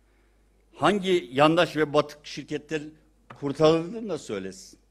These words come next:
bu parayla. Geçen sonbaharda dövizimiz olmadığı için covid on dokuz aşısı alamadık.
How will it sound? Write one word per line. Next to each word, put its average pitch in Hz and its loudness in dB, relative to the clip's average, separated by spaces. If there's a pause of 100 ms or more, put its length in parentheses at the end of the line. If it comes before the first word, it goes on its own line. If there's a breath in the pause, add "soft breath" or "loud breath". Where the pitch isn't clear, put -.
(180)
bu 113 -8
parayla. 101 -2 (880 soft breath)
Geçen 151 2
sonbaharda 175 4
dövizimiz 160 -2
olmadığı 170 -2
için 170 -10
covid 151 -4
on 156 -6
dokuz 123 -10
aşısı - -12
alamadık. 160 4